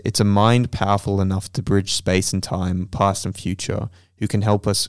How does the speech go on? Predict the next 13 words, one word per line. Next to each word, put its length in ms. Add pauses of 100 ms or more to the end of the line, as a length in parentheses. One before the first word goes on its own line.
(100)
into 220
a 40
better 260
future. 540 (260)
We 100
think 280
he's 160
very 200
close 380
now. 320 (180)
Some 320
believe 340
he's 180